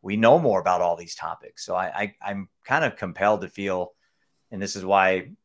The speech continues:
I meet people like you every day, figure out ways we can get these narratives to start changing, to get these statistics going in the other direction. So people are less chasing happiness in their life and more pursuing peace,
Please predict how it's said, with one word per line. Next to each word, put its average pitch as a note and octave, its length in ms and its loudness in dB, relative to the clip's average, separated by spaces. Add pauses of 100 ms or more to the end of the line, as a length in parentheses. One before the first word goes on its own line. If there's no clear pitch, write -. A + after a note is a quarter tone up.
I F#2+ 100 -6
meet G2+ 200 -6
people F#2+ 240 -6
like F#2+ 220 0
you G2+ 160 -2
every F#2 200 -2
day, G2 420 -2 (440)
figure A2+ 280 2
out A#2 180 6
ways G#2 320 0
we G#2 160 -4
can G#2 180 -8
get G#2 220 -6
these G2 500 -8 (160)
narratives G2+ 560 -2
to G2+ 120 -12
start G2+ 360 -2
changing, G2 460 -8
to E2+ 80 -12
get F#2 240 -8
these F#2 240 -8
statistics - 680 -10
going F#2 240 -4
in F#2 100 -6
the F#2+ 120 -6
other G2 260 0
direction. F2 580 0 (340)
So - 140 -6
people A2 360 0
are F#2+ 120 4
less G2 500 0 (140)
chasing F#2+ 640 -6
happiness G#2 560 0
in F#2 80 -6
their F2 120 -4
life F2+ 340 0
and F2 120 -6
more G2 420 2 (300)
pursuing F#2 560 -4
peace, - 540 -6